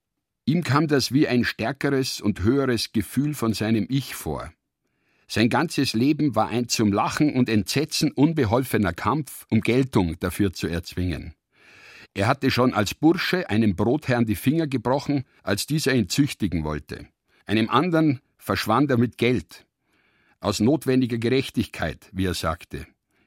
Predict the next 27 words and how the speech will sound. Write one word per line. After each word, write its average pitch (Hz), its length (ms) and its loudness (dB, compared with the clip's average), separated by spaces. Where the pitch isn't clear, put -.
Er 92 120 -6
wanderte 117 460 0
aus, 120 480 0
in 101 120 -4
die 104 100 0
Türkei 107 680 0
und 104 160 -2
wieder 120 240 2
zurück, - 560 -2
denn 110 100 4
die 120 160 2
Welt 139 320 0
hielt 143 300 0
überall 147 500 2
gegen 120 240 2
ihn 123 160 4
zusammen. 95 680 -4
Kein 131 260 2
Zauberwort 123 640 0
kam 120 180 2
gegen 117 300 0
diese 131 300 -2
Verschwörung 104 600 -2
auf 98 340 -2
und 98 120 -2
keine 107 280 0
Güte. 90 440 -8